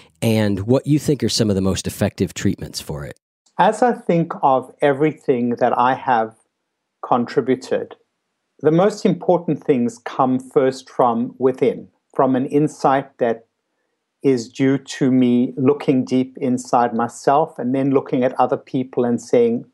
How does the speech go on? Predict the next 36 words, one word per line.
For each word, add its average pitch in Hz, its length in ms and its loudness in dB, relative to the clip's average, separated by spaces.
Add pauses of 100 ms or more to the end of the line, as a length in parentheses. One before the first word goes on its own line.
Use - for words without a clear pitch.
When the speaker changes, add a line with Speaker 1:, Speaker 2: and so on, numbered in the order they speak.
(240)
Speaker 2:
"Wait 165 180 4
a 147 40 0
sec, 117 480 -2 (500)
could - 200 0
this 143 240 0
apply 120 560 0
to 113 300 -6
them 117 400 0
too? 160 400 0
Could 113 220 -4
this 131 220 2
be 123 200 2
a 117 60 2
general 127 720 0
phenomenon?" 139 580 -4 (600)
And 131 120 0
that's 151 280 0
what 160 100 2
happened 113 400 -2
with 117 160 -6
seasonal 110 520 0
affective - 540 -2
disorder. - 560 -4 (460)
I 147 140 2
came 147 340 2
from 131 240 -2
South 131 380 0
Africa. 110 460 -4
I 135 160 0
was 110 200 -4
twenty-six - 760 -4
years 123 260 2
old. 117 400 2
I 113 100 2
went 117 420 2
to, 117 380 0